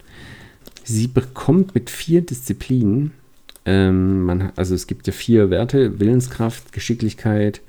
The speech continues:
Wissen und Stärke und für jede gibt's eine Disziplin. Die Fokussierung des Geistes zielt auf die Willenskraft, man bekommt plus eine Willenskraft und hat als Aktion, nimm einen direkten Schaden, um drei Horror zu heilen,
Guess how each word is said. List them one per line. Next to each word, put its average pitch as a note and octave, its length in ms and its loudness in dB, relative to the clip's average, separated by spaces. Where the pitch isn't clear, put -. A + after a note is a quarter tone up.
Wissen G#2+ 520 4
und C2 240 -4
Stärke C3 760 -4
und F#2+ 320 -2
für - 120 -6
jede F2 280 0
gibt's - 180 -4
eine D#2 220 -2
Disziplin. C#3+ 680 -2
Die G2+ 260 2
Fokussierung C3+ 960 -2
des G#2+ 260 -4
Geistes B2 920 -2
zielt A#2 300 2
auf - 140 -2
die F#2+ 120 0
Willenskraft, C#3 720 0
man F2 160 0
bekommt F2+ 280 -4
plus - 240 -4
eine G2 300 0
Willenskraft B2+ 720 -2
und G2 200 0
hat A#2 220 -2
als - 160 -4
Aktion, C3 640 -2
nimm A2+ 280 2
einen B2+ 280 2
direkten - 400 -4
Schaden, A#2 480 -4
um G2 240 -4
drei F2+ 260 -2
Horror A2+ 380 -2
zu - 240 -10
heilen, - 260 -8